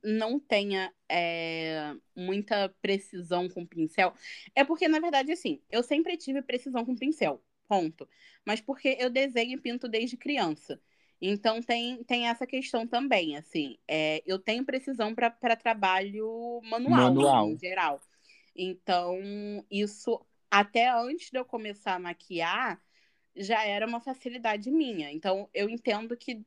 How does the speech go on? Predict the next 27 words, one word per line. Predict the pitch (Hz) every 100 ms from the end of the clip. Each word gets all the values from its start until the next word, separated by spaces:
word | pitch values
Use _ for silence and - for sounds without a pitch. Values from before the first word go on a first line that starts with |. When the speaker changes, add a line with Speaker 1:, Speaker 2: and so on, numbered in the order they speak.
| _
Speaker 1:
talvez | 220 220 220 202
algumas | 220 214 214 214
pessoas | - 226 - 208 226 -
tenham | 226 220 233
dificuldade | 226 240 226 240 226 190 180 185 208 - _ _ _ _
com, | - 226 220 220 220 208 208 190
com | 233 220
pincel, | 247 294 - 220 202 226
e |
aí | 233
eu | 233
acho | 226 220
que | 226
a |
caneta | 226 233 208 233
pode | - 233 220
ser | 240
uma | 226 254
boa. | 285 208 170
Mas | 185 202 208
eu, | 220
particularmente, | 247 254 269 - 285 254 240 254
sempre | - 262 320
preferi | 277 277 - 254 233 254 _ _ _ _ _ -
o | 226 247 247 254 247 247
em | 247 302
gel, | 240 156